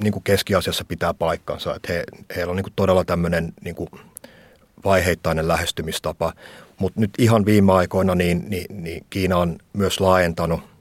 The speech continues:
vähän, niin kun, uusille alueille tätä yhteistyötään, ää, mitä he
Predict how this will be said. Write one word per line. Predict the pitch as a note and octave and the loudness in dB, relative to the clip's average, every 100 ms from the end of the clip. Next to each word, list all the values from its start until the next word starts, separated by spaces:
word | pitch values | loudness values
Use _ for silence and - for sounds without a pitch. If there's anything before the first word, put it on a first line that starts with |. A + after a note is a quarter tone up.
| - - | -8 -4
vähän, | E2+ | -4
niin | E2 | -2
kun, | G2 | 0
uusille | F#2 F2+ E2+ | 0 0 2
alueille | E2 E2+ E2 D#2+ - | 2 2 2 0 -4
tätä | - D#2 | -6 -4
yhteistyötään, | E2 - E2 - - D#2+ - E2 D2+ - - - - - - | -6 -4 -6 -4 -6 -6 -4 -4 -6 -16 -20 -20 -20 -20 -14
ää, | - E2 | -12 -8
mitä | F#2+ E2+ | -8 -4
he | F2 | -6